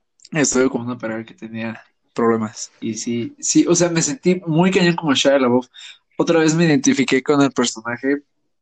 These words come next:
em, autodestructivo, o en su momento autodestructivo. Y no me gusta, no me gusta que la película retrate a los personajes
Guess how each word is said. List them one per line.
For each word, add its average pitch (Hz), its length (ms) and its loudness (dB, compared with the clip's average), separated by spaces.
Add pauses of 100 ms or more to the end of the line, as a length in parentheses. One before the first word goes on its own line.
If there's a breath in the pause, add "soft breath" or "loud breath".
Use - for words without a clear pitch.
(600)
em, 117 540 -6
autodestructivo, 123 1040 0 (140)
o 139 160 4
en 135 80 0
su 131 120 -2
momento 120 360 2
autodestructivo. 131 760 0 (840 soft breath)
Y 294 340 4 (760)
no 165 220 -2
me 233 140 4
gusta, 202 480 2
no 208 120 -2
me 247 60 4
gusta 240 320 2
que 185 100 2
la 143 160 4
película 156 680 2 (420)
retrate 127 640 -2
a - 20 2
los 156 160 4
personajes 120 800 0